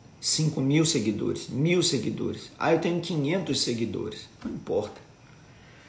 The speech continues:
Quinhentos seguidores é uma igreja. Já pa-, parou pra pensar nisso? Tem igreja que não tem quinhentas pessoas.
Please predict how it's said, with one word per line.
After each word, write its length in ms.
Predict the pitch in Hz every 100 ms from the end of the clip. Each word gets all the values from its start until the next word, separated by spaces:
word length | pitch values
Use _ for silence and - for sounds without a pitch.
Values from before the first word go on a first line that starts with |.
| - -
Quinhentos 460 | 151 143 165 -
seguidores 520 | - 151 143 123 139 156
é 60 |
uma 140 | 269 349
igreja. 480 | 240 120 123 123
Já 120 | 110 98
pa-, 180 | -
parou 220 | - - -
pra 140 | -
pensar 360 | - 117 139 120
nisso? 440 | 131 139 - - -
Tem 160 | - 220
igreja 360 | 147 147 139
que 120 | 156
não 160 | 170 190
tem 180 | - 175
quinhentas 420 | 151 127 120 117
pessoas. 560 | - 113 - 113 -